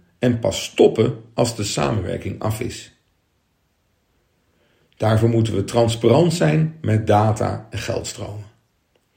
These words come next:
Daarvoor moeten we gegevensuitwisseling gemakkelijk maken. De politiek is gelukkig dicht bij een besluit.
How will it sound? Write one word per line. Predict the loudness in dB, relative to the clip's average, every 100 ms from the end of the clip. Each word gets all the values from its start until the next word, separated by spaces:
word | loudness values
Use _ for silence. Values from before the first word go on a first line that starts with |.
| -20 -20 _ _
Daarvoor | -10 -8 -2 0
moeten | 2 2
we | 2
gegevensuitwisseling | 0 0 4 4 4 -2 -2 -2 -2 -2 -4 -8 -18
gemakkelijk | -2 2 2 0 -4 -6
maken. | -12 -14 -20 -20 _ _ _ _ _ _ _
De | -10
politiek | -6 -4 -2 -2 -2 -4 -18 _ _
is | -8
gelukkig | -4 -2 0 -2 -4 -6
dicht | -2 -2 -2
bij | -4 -2
een | -2
besluit. | -2 -4 -8 -10 -16